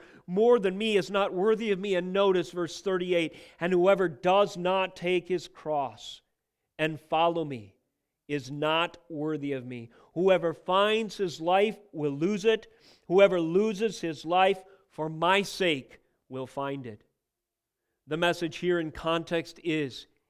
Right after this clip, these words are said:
even if it costs you the closest of relationships, if it costs you father, mother, if it costs you son or daughter, you must not deny me before men.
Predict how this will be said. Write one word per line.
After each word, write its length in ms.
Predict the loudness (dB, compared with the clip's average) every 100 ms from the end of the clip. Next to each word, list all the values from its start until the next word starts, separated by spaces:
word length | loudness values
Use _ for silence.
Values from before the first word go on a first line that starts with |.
| _ _ -6
even 240 | -2 -2
if 140 | -2 -4
it 160 | -6
costs 420 | -2 0 0 -4
you 100 | -6
the 100 | -4
closest 600 | -6 -4 -2 -2 -4 -6
of 140 | -6 -4
relationships, 920 | -2 0 -2 -4 -12 -12 -14 -14 _ _ _ _ _ _ _ _ -10
if 100 | -8
it 120 | -4
costs 320 | 2 2 0
you 100 | -8
father, 600 | -6 2 4 4 0 -6
mother, 480 | -4 2 2 2 -4
if 140 | -4
it 140 | -6 -6
costs 360 | -2 0 0
you 100 | -6 -8
son 480 | -4 0 0 0 -8 -14 -2
or 100 | -2
daughter, 640 | 4 6 6 2 -4 -12 _ _ _ _ _ _ _ _ _ -10
you 100 | -4
must 460 | 2 4 4 0
not 460 | 0 2 2 0 -6
deny 520 | -4 0 2 4 2
me 300 | -2 -8 -8
before 800 | -4 -4 -2 0 2 2 -2 -8 _
men. 580 | -4 2 4 2 -2 -14